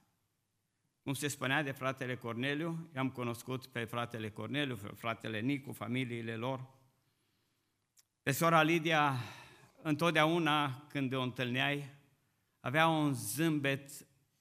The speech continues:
smerit, ca să spun așa, dacă se poate exprima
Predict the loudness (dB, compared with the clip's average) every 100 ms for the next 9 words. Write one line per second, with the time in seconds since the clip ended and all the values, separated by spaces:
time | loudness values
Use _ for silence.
0 | _ _ _ _ _ _ _ _ _ _
1 | _ -4 -2 6 8 8 4 0 -6 -6
2 | -8 -10 -4 -4 -2 -2 -2 -2 -4 -6
3 | -8 -8 -8 0 0 0 0 -2 -2 -6
4 | -8 -4 2 4 4 2 -2